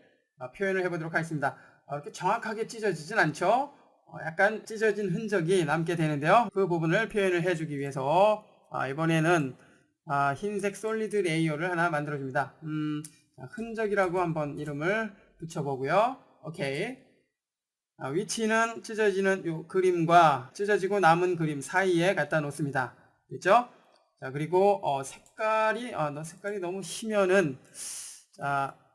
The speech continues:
조금, 조금 그런 것 같습니다. 아, 그렇기 때문에 역시, 어, 요 부분도 약간 노란기가 있는 흰색으로 해줍니다. 됐나요?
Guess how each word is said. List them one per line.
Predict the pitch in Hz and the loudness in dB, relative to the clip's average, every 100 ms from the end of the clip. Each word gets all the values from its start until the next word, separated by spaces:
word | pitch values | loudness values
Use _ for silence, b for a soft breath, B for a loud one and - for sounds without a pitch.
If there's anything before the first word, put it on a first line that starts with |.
| _ _ _ _ _ | _ _ _ _ _
조금, | - 165 165 165 - - | -14 -8 -6 -6 -8 -20
조금 | 170 170 | -12 -10
그런 | 165 170 | -6 -4
것 | 165 | -2
같습니다. | 147 143 135 123 - - | -2 -4 -8 -10 -16 -16
아, | 127 127 | -14 -10
그렇기 | 151 143 | -12 -8
때문에 | 156 143 156 202 | -6 -2 0 0
역시, | 151 - 185 190 180 | 0 -2 0 0 0
어, | 151 147 | -2 -2
요 | 170 | -4
부분도 | 185 185 185 | -4 -2 -2
약간 | 151 175 165 | -2 -2 0
노란기가 | 170 202 208 208 190 196 | 4 2 2 -2 2 2
있는 | 190 190 208 220 226 220 _ _ _ _ _ _ _ _ _ _ _ _ _ _ 190 | 2 2 2 0 -4 -16 _ _ _ _ _ _ _ _ _ _ _ _ _ _ -6
흰색으로 | 190 165 147 165 233 254 - _ - | -2 -2 0 0 0 -2 -10 _ -8
해줍니다. | 165 - 160 156 135 127 143 - | -8 -8 -4 0 0 0 -4 -6
됐나요? | 143 165 254 | 2 4 2